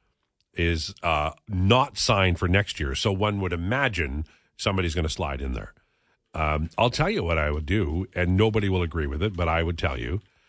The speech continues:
What I would do is I would hire Eric Tulsky out of Carolina, the Carolina Hurricanes. I, that's what I'd do. I'd hire him as general manager. He's an analytics guy. He's got a big background. He's the, uh, A G M there.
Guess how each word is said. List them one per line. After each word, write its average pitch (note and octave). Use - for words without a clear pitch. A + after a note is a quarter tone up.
What A2
I D3
would D3+
do A#1+
is F#2+
I G#2+
would A#2+
hire G#2+
Eric G#2
Tulsky D#2+
out C#2
of C#2
Carolina, B1+
the -
Carolina E2
Hurricanes. C#2
I, G#2
that's G2+
what F2
I'd C#2+
do. C2+
I'd D#2+
hire F#2
him E2+
as D#2
general C#2+
manager. A1+
He's E2
an E2+
analytics A2
guy. G#2
He's -
got D#2
a C#2+
big G2
background. G2
He's D#2
the, D#2+
uh, D2+
A A#2
G F2
M B1
there. G#1+